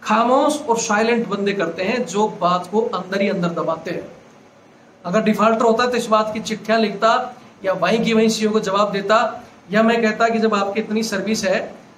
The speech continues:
सीओ आपको खा जाएगा क्या, आपको मना कर देते कि सर मैं पनिशमेंट नहीं लूंगा। अब वो कंपनी कमांडर को भी पनिशमेंट देता था, फिर बंदे को भी कहता था कि भाई हाँ, जैसे हमारे कई बार होती थी साहब से कि हाँ, हाँ भाई शेखावत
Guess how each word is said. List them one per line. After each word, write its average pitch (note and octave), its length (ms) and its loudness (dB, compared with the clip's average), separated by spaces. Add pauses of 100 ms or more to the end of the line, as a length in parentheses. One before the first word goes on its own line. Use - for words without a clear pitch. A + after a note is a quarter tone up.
(120)
सीओ G#3+ 240 0
आपको G#3+ 240 4
खा G#3 220 -4
जाएगा G#3+ 300 2
क्या, G3 300 -2 (460)
आपको F#3 240 -8
मना G3 240 2
कर A#3+ 120 2
देते A#3 260 2
कि G#3 60 2
सर A3 140 -2
मैं G#3 180 -2
पनिशमेंट G3+ 440 -4
नहीं G3 160 0
लूंगा। G#3+ 220 2 (440)
अब F#3+ 160 -20
वो C#5 180 -6 (640)
कंपनी G#3+ 160 4
कमांडर B3 340 4
को B3+ 80 2
भी B3+ 120 2
पनिशमेंट A#3+ 400 -2
देता A#3 240 0
था, C#4 340 0 (720)
फिर A3 120 2
बंदे G#3+ 280 4
को A#3+ 100 4
भी A#3+ 100 2
कहता G#3+ 260 2
था A#3+ 400 0 (340)
कि A3 80 0
भाई A3 180 4
हाँ, G#3+ 500 2 (480)
जैसे F3+ 200 0
हमारे G3 280 2
कई A3+ 140 4
बार A3+ 120 4
होती G3+ 240 0
थी G#3 100 -6
साहब G3 220 0
से A3 260 2
कि F#3 120 -4
हाँ, F3+ 480 0
हाँ F3+ 140 -2
भाई A3+ 120 0
शेखावत A3 520 0